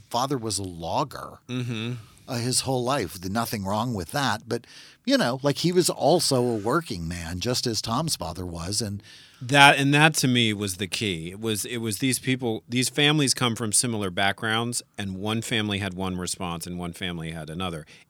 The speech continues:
Speaker 2: It, the response is not indicative of the background necessarily.
Speaker 1: No.
Speaker 2: You know what I mean? Like,
Speaker 1: Doesn't
Speaker 2: it's a
Speaker 1: seem to have
Speaker 2: choice
Speaker 1: anything
Speaker 2: to
Speaker 1: to do with
Speaker 2: respond
Speaker 1: it.
Speaker 2: to this way.
Speaker 1: Yeah, and it's about whether
Speaker 2: Yeah.
Speaker 1: or not you love your kid is what I have to say
Speaker 2: Right.
Speaker 1: about it. And I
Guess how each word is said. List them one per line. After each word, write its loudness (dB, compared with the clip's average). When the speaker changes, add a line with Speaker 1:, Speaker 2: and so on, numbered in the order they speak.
Speaker 2:
It, -6
the -8
response -2
is -8
not -2
indicative -8
of -16
the -12
background -8
necessarily. -8
Speaker 1:
No. 6
Speaker 2:
You -2
know -4
what -4
I -6
mean? -6
Like, 0
Speaker 1:
Doesn't -2
Speaker 2:
it's 0
a -2
Speaker 1:
seem -6
to 2
have 2
Speaker 2:
choice -2
Speaker 1:
anything 2
Speaker 2:
to -4
Speaker 1:
to 0
do -2
with -2
Speaker 2:
respond -2
Speaker 1:
it. -8
Speaker 2:
to -8
this -4
way. -2
Speaker 1:
Yeah, 2
and -4
it's 0
about -2
whether 2
Speaker 2:
Yeah. 0
Speaker 1:
or 0
not 0
you -2
love 0
your -4
kid -2
is -6
what -8
I 0
have -6
to -6
say 2
Speaker 2:
Right. -4
Speaker 1:
about -10
it. -8
And -8
I -4